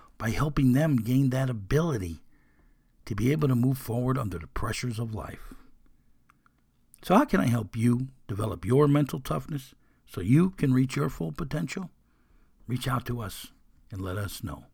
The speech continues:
Master the three phases of achievement: passion, goal setting, mindset. Today's topic of discussion, discipline, is choosing between what you want now and what you want most.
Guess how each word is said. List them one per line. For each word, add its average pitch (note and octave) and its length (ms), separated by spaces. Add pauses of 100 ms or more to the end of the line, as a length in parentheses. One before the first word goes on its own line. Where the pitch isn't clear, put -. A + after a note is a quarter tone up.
(540)
Master C#3+ 500
the G2+ 120
three C#3 240
phases B2+ 440
of C3 120
achievement: G2 520 (300)
passion, D3 480 (260)
goal C#3 240
setting, D3 380 (100)
mindset. B2 720 (1600)
Today's C3+ 360
topic C#3 400
of C3+ 140
discussion, C#3+ 600 (420)
discipline, A2 720 (600)
is G2+ 160
choosing C3+ 380
between A#2+ 400
what G2 220
you F#3 120
want D#3+ 320
now G2 380 (640)
and F2 180
what G2 220
you G#2+ 100
want E2+ 340
most. - 480